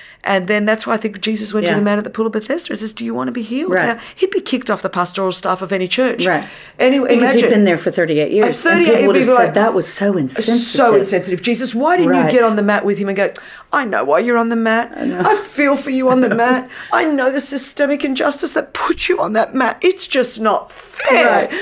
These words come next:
Speaker 1: what
Speaker 2: Right.
Speaker 1: happened to you.'" Okay.
Speaker 2: Right.
Speaker 1: He could have done that.
Speaker 2: Yeah.
Speaker 1: But he said no. But here's the deal, 'cause he gets to the heart of it. Because the guy, if I'd been on a mat for thirty-eight years,
Speaker 2: Right.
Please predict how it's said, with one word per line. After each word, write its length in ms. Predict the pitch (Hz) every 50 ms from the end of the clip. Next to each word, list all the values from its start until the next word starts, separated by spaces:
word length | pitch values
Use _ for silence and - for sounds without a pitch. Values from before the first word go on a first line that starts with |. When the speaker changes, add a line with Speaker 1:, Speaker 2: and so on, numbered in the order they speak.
| 392 -
Speaker 1:
what 140 | - 240 247
Speaker 2:
Right. 100 | 247 214 170
Speaker 1:
happened 180 | 214 208 208
to 120 | - 220 208
you.'" 120 | 175 - -
Okay. 280 | 220 214 196 147 - - 160
Speaker 2:
Right. 200 | 170 170 147 135
Speaker 1:
He 80 | 392
could 160 | 392 370 262
have 80 | 196 170
done 180 | 156 147 165 190
that. 240 | 240 339 370 370 - - - -
Speaker 2:
Yeah. 180 | - 165 156 147
Speaker 1:
But 120 | - 262 269
he 80 | 277
said 260 | 269 - - 262 254 254
no. 180 | 262 285 302 294
But 200 | 285 277 277 285
here's 240 | 240 302 349 349
the 100 | - 370
deal, 300 | 233 - 285 330 427 427
'cause 160 | - - 254 262
he 60 | 269
gets 240 | 302 294 294 - -
to 80 | 247
the 120 | 233 226 214
heart 200 | 233 285 370 403
of 80 | 269 208
it. 80 | -
Because 260 | - 254 247 277 247
the 100 | - 269
guy, 320 | 196 - 254 285 294 262 - - - - -
if 160 | 254 254 -
I'd 220 | - 302 320 311
been 140 | 320 320 294
on 120 | 285 254 240
a 20 |
mat 200 | 233 240 233 226
for 80 | 226 220
thirty-eight 460 | - 240 233 240 262 254 240 226 240
years, 320 | 220 208 170 - - - 165
Speaker 2:
Right. 180 | 156 135 -